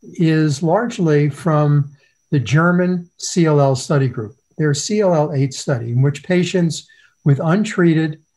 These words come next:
active C L L who were in good shape were randomized to six cycles of either F C R or F C, with the primary endpoint being progression-free survival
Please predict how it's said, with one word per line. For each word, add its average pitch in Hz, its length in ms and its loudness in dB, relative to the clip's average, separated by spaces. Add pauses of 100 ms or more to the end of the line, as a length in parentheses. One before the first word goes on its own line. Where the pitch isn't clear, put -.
active 156 380 -2
C 190 220 0
L 165 180 2
L 139 220 2
who 151 100 0
were 139 180 2
in 117 80 -2
good 170 200 -2
shape 147 340 -2 (640)
were 143 140 2
randomized 156 720 2
to 135 80 0
six 180 300 -4
cycles 160 500 -2
of 143 100 0
either 131 320 0
F 143 200 0
C 180 200 -2
R 135 360 -2 (1040)
or 147 480 2
F 156 180 -2
C, 123 420 -4 (880)
with 151 120 2
the 156 60 -2
primary 180 560 2
endpoint 147 480 0
being 143 240 2
progression-free 135 760 0
survival 151 760 -2